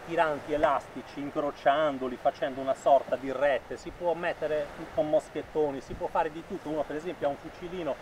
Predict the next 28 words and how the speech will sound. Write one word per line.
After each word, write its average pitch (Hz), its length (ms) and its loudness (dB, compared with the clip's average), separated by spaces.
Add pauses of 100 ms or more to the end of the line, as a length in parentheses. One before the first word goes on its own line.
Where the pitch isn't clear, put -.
(200)
lo 160 80 0
potrebbe 151 360 -4
mettere 156 320 -2
anche 151 180 -4
nella 143 200 -2
parte 147 340 -2
superiore, 147 1000 -2 (160)
alzando 156 460 0
gli 180 100 -4
elastici 185 440 -2
e 151 60 -8
infilandolo 131 520 -2
sotto, 120 380 0
se 147 120 -10
ne 143 100 -4
potrebbero 139 440 -4
mettere 143 440 -6
due 139 360 -4
incrociati, 143 760 -2
si - 140 -12
potrebbero 131 440 -4
mettere 135 360 -6
i 131 60 -8
lati. 139 400 -4 (600)
Questa 196 240 2
maniglia 185 480 0
può 160 180 0
fungere 139 640 -2